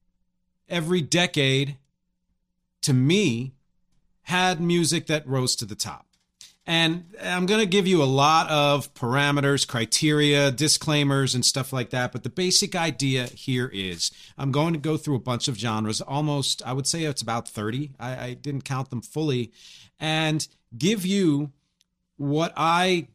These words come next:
deem to be the decade in which those genres were, were at their peak. And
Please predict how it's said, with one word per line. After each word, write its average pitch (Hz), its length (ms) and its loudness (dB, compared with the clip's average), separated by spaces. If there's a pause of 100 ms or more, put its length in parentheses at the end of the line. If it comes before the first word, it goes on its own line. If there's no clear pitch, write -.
(120)
deem 214 360 2
to 220 160 2
be 127 460 0 (1120)
the 143 180 2
decade 208 560 4
in 170 180 4
which 160 220 2
those 139 520 2
genres 131 760 0
were, 117 580 0
were 123 220 -2
at 127 220 0
their 113 140 -2
peak. - 540 -12 (320)
And 131 500 0